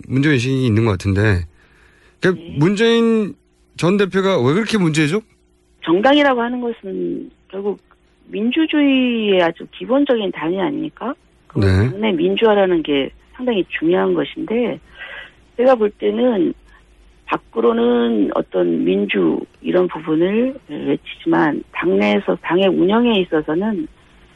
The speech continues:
Speaker 2: 당내의 다양한 목소리나 이런 부분을 인정하지 않고 그리고 또 결국은 지난번에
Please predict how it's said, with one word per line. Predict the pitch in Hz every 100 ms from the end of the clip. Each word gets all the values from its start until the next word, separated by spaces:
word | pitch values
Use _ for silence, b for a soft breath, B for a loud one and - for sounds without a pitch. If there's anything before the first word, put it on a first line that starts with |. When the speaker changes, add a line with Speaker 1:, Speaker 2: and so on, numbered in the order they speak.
| -
Speaker 2:
당내의 | - 160 170 165
다양한 | - 160 180 180
목소리나 | 151 131 - 165 156 143
이런 | 147 165
부분을 | 156 _ - 156 170 214 262 _ -
인정하지 | 143 160 156 143 147
않고 | - - -
그리고 | - -
또 | - 185
결국은 | 165 180 240 233 220 214 - _ _ - -
지난번에 | 202 240 254 202 190 180